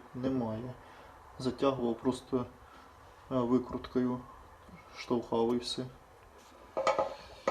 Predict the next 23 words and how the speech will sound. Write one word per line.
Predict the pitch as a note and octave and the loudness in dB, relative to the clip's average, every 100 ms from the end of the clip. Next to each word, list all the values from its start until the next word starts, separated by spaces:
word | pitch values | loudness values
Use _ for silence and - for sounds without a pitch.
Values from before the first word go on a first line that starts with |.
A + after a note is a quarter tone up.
| - - - - | 2 0 0 -8
Такі | - D3+ | 0 4
ось | D3+ C#3 C#3+ | 4 4 0
нюанси | D3+ C3 A2 G#2+ - A2+ - - - - - | 4 6 4 0 -4 -4 -6 -18 -20 -12 2
при | B2+ | 2
зборці. | A2+ A2 A2 A#2+ - A#2 A#2 - | 2 0 -2 -2 -4 -6 -6 2
А | B2+ | 8
як | B2+ | 10
його | C3+ B2+ | 8 0
збирати, | A#2+ B2+ C#3 C3 | 4 4 4 4
в | A#2 | 2
інтернеті | A2+ A#2 A#2 A#2 - | 0 -2 -2 -2 -2
я | A2+ A2 G#2+ - | 0 0 -2 -4
також | A#2 - A#2+ - | -4 0 0 2
відео | A#2 A2 | 2 2
не | A2+ | 0
знайшов. | A2+ A2+ A#2 - B1+ - - - - - - | -2 -4 -4 -4 -8 -8 -16 -16 -16 -18 0
Будемо | C3 B2 A#2+ | 2 4 2
тестити, | - C3+ - A#2+ A#2 | 2 0 0 -2 0
будемо | A2+ A2 A2 | 0 -2 0
дивитися, | A2+ A#2 A#2 G#2+ - | 0 0 -2 -6 -8
потім | - A2+ G#2 G#2+ | -6 -6 -2 -4
вже | A2 | -4
будемо, | A2 A2 | -4 -4